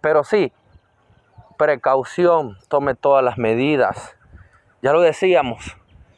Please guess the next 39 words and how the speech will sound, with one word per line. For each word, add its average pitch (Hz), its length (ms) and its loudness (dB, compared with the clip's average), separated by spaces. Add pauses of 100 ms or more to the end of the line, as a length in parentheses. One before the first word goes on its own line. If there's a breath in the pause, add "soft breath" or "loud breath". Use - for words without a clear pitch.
(340)
si - 100 -4
usted 165 220 0
tiene 165 180 0
una 151 160 0
pila, 151 400 -2
tiene 143 340 -2
algo, 139 840 2
póngale 147 340 0
una 143 220 -2
piedra 147 440 0
tan 120 180 -2
siquiera, 139 540 0
póngalo 139 600 2
lejos, 143 640 2 (340 loud breath)
que 143 120 0
no 139 140 0
lo 147 120 4
vean 147 240 2
sus 123 180 -4
hijos, 151 220 2
que 160 120 0
no 185 160 0
conozcan, 208 520 0
que 175 160 0
no 214 140 0
sepan 233 420 0
que - 100 -6
está 143 440 -2 (240)
algo 135 320 0
así. 139 280 -4 (1200)
Porque 123 280 0
lamentablemente 135 1120 0
seguimos 131 460 -2
reportando 127 640 -2
menores 123 400 -2
que 117 100 -2
pierden 120 400 -2
la 101 100 0
vida. 85 280 -8